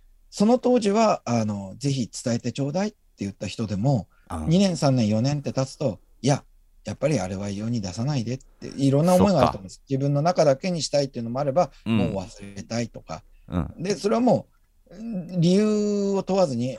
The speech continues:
Speaker 1: 言われれば、
Speaker 2: うん。
Speaker 1: 「あ、わかりました」と。
Speaker 2: うん。
Speaker 1: 「そうですよね」と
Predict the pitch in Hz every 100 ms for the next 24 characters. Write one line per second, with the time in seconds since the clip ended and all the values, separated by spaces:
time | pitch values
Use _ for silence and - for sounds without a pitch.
0 | - - 90 165 175 196 226 127 - 120
1 | 98 120 147 165 - - - _ - -
2 | 160 143 127 98 127 135 -